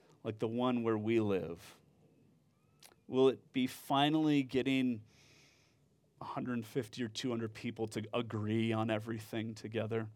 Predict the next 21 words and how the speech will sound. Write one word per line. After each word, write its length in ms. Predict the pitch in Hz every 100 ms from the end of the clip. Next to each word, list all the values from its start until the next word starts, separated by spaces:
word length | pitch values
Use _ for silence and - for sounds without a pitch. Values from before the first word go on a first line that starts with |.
| _ _ _ _ _ _ _ _ _ _ _ _ _ _ 622 605 587 - _ _ _ _ _ _ -
Or 120 | 139
will 240 | 131 139 139
it 80 |
actually 880 | 127 131 135 - 139 117 110 104 104 107 _ _ _ _ _ _ _ _ _ -
be 120 | 127
people 480 | 113 - 156 165 147
who 120 | 135
deeply 520 | 120 110 131 139 139
disagree 520 | 117 120 131 113 123 135
with 140 | 120
each 240 | 117 -
other 160 | 120 117
on 220 | 113 113
issues 400 | 110 127 147 135
of 140 | 117 110
real 280 | 123 127
importance, 680 | 123 110 - 120 107 110 110
living 520 | 117 120 127 139 143
with 100 | 123
the 80 | 123
perspective 720 | 110 107 - 113 110 113 107